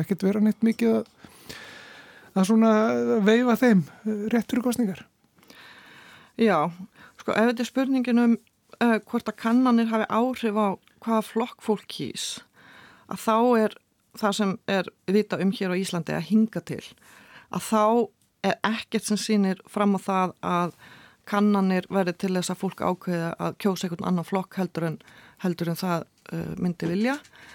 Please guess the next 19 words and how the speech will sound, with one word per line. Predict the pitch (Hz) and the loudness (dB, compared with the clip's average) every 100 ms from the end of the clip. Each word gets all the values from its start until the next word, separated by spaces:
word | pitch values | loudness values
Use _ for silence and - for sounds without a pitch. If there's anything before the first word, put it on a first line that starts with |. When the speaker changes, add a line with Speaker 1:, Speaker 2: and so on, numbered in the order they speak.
| - - - - | -20 -20 -18 0
Speaker 2:
nema | 208 208 214 220 220 220 | 2 4 4 6 6 4
kannski | 220 196 - | 2 -4 0
mögulega | 196 196 208 208 202 196 190 180 175 170 - | 2 4 4 2 2 0 0 0 -2 -4 -4
ef | 175 | -2
það | 175 | 0
vill | 165 - | -2 -4
kjósa | 190 180 165 | -2 -2 -6
flokk | - 185 - | -6 -8 -6
sem | - 175 170 | -6 -4 -4
á | - 175 - | -2 -6 -4
kannski | 170 - 185 | -8 -4 -2
lítinn | 208 226 202 | -2 0 2
möguleika | 190 185 180 175 180 | 2 0 -2 -4 -4
á | 175 | -4
að | 170 | -6
komast | - 208 180 - | -4 -2 -2 -4
inn | 175 | -8
á | 165 | -8
þing. | - - | -10 -14